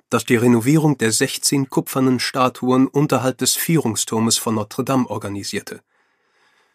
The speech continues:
Der Weg zu Notre Dame und zur Dornenkrone war also geebnet.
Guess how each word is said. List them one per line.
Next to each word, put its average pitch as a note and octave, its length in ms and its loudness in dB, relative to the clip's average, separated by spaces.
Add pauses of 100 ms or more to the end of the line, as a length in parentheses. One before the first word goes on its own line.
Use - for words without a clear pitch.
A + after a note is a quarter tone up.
(320)
Der A#2+ 180 4
Weg D#3 320 4
zu - 120 2
Notre A2 320 0
Dame A#2+ 320 0
und A2 140 -2
zur A#2+ 120 0
Dornenkrone B2 880 2 (220)
war G#2+ 280 -4
also A2+ 200 -4
geebnet. - 600 -10